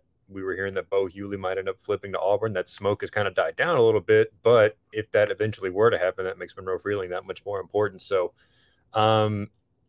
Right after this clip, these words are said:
yeah, Sokobe White, a twenty-four guys in town that's just exploded over the past few months. Uh, personally, I think he's a future receiver at the next level just with how explosive he is. He was in town. Um,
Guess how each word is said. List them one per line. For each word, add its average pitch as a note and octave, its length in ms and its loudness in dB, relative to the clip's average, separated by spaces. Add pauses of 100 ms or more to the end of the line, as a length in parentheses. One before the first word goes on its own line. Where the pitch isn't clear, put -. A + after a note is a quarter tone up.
yeah, C#3+ 180 6
Sokobe A2+ 460 0
White, G#2 340 2
a F#2 40 -2
twenty-four G#2+ 460 -2
guys A2 260 0
in G#2+ 60 -8
town A2 240 -2
that's F#2 240 -2
just - 280 -8
exploded G2+ 580 0
over F#2+ 140 0
the F#2 80 -10
past G2 300 -4
few G#2+ 140 -6
months. G2+ 360 -4
Uh, E2+ 200 -2 (640)
personally, A#2 380 4
I - 20 -2
think G#2 200 -4
he's G#2+ 120 -2
a F2+ 60 -4
future G#2 320 -8
receiver F#2+ 440 -4
at F#2 100 -2
the F#2+ 60 -10
next F#2+ 220 -6
level F#2+ 200 -2
just F#2 200 -6
with - 80 -14
how F#2+ 140 0
explosive G2 480 -4
he G2+ 120 -6
is. G2 180 -2
He F#2+ 100 -4
was G#2 160 -6
in G2 80 -6
town. G2+ 340 0 (680)
Um, F#2+ 760 0